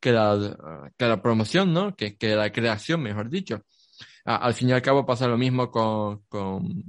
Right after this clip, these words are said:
los artículos de divulgación histórica que se pueden hacer en una web como Historia. Te, te lleva horas escribirlo,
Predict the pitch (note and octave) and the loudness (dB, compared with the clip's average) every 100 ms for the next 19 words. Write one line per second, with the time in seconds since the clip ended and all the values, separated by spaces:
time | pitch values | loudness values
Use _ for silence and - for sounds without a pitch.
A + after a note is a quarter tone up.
0 | - A#2 A#2+ A2+ - D3+ D3 C3 A#2 A2+ | -10 -2 0 0 0 0 4 6 6 4
1 | A2+ A#2 A2 C3+ B2 C#3 C3 B2 A#2+ - | 4 2 2 -2 0 0 0 0 -4 -4
2 | - - C3 A#2 - B2 A#2+ A#2+ C3 B2 | -20 -4 -2 0 0 2 2 2 4 4
3 | A#2 A#2+ A#2 A2+ A#2+ - A2+ G#2+ G2+ F3+ | 4 2 0 2 0 -2 -4 -4 -4 -4
4 | G3 A#2 G#2+ _ _ _ _ - A2 G2+ | -2 -4 -6 _ _ _ _ -4 -2 -2
5 | G#2+ A2 C3 C3+ B2+ B2 C3+ C3+ G#2+ G2+ | 0 2 4 6 4 4 0 0 -2 -4
6 | _ _ - G#2+ - A#2+ A#2 D3+ F3+ G#3 | _ _ -10 -10 -6 -4 -2 -2 -2 -4
7 | G#3+ | -6